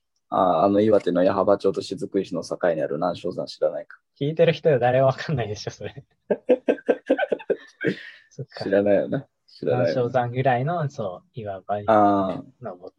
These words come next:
Speaker 2: たという。あともう一つずっとやりたかったのが、あの、えーと、ストリートフォト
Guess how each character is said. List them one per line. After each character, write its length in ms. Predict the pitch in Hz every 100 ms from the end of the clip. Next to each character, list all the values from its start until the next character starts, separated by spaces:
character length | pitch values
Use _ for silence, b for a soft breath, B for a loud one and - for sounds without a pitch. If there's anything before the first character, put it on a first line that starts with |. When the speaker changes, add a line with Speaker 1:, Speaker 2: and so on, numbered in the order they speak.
| -
Speaker 2:
た 140 | 110
と 140 | - -
い 200 | 123 139
う。 60 | _ _ b b b b b b _ _
あ 120 | - 175
と 100 | 170
も 140 | 170
う 40 |
一 160 | 180 208
つ 140 | 170
ず 120 | 139 170
っ 20 |
と 100 | 139
や 100 | 113
り 100 | 110
た 100 | 113
か 80 | 120
っ 80 | -
た 80 |
の 120 | 110 104
が、 240 | 104 98
あ 40 | 104
の、 400 | 104 101 101 - b b _ _ _ _ _ _ _ _
え 140 | 120
ー 40 | 107
と、 100 | 120
ス 100 | -
ト 100 | 196
リ 140 | 208
ー 20 |
ト 120 | 208 202
フ 100 | 233
ォ 40 |
ト 340 | - 113 101